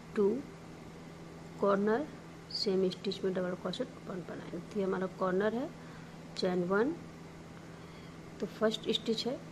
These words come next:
इसमें बनाएंगे double क्रोशेट one, chain one, स्किप वन स्टिच, नेक्स्ट डबल क्रोशेट वन। सेम बनाते हुए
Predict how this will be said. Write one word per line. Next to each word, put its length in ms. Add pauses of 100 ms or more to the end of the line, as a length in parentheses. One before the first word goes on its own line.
(160)
इसमें 280
बनाएंगे 500 (500)
double 380
क्रोशेट 440
one, 280 (1500)
chain 280
one, 320 (1800)
स्किप 360
वन 180
स्टिच, 560
नेक्स्ट 300
डबल 280
क्रोशेट 400
वन। 300 (680)
सेम 300
बनाते 380
हुए 220